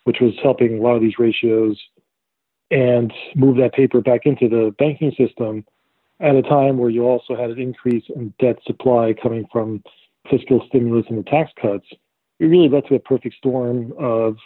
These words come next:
the need for non-bank entities to step up and underwrite the bond market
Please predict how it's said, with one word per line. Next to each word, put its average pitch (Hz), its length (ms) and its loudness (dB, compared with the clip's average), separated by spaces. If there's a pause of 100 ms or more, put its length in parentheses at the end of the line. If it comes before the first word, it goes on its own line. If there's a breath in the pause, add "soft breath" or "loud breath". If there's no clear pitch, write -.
(340)
the 123 100 4
need 139 360 6 (120)
for 117 420 4 (280)
non-bank 127 680 -2
entities 123 600 -2
to - 160 -18
step 127 280 -2
up 113 240 0 (220)
and 113 460 -6
underwrite 117 540 4
the 110 60 -2
bond 123 300 2
market 110 500 -2